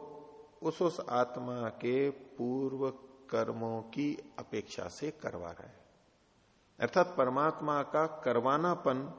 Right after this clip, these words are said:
ये स्वीकार कर रहा है सिद्धांति। करवानापन स्वीकार करते हुए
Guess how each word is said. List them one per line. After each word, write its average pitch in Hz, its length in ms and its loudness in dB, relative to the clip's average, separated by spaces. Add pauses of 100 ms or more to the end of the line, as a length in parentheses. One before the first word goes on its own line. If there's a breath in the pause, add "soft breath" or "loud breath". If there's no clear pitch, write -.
(140)
ये 135 80 -2
स्वीकार 127 380 -2
कर - 140 -4
रहा 95 140 -6
है 98 60 -6
सिद्धांति। 95 600 -12 (640)
करवानापन 147 760 4
स्वीकार 127 520 0 (140)
करते 131 420 2
हुए 113 720 2